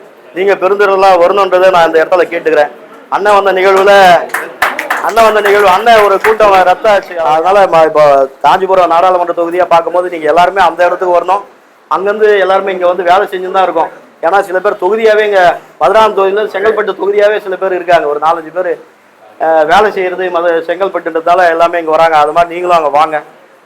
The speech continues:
அஹ், நான் அதிகமான உறவுகள் புதுசா இருக்கீங்க, பாக்குறது மகிழ்ச்சியா இருக்கு.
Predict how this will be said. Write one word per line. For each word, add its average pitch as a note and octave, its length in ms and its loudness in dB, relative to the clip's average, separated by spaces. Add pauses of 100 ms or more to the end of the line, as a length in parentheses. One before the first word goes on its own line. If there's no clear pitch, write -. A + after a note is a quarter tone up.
அஹ், D3 180 -2
நான் D#3+ 280 2
அதிகமான G#3+ 420 0
உறவுகள் G3 440 0
புதுசா G3 140 -2
இருக்கீங்க, F3 380 0
பாக்குறது F3+ 240 0
மகிழ்ச்சியா F3+ 360 -2
இருக்கு. F3 280 -4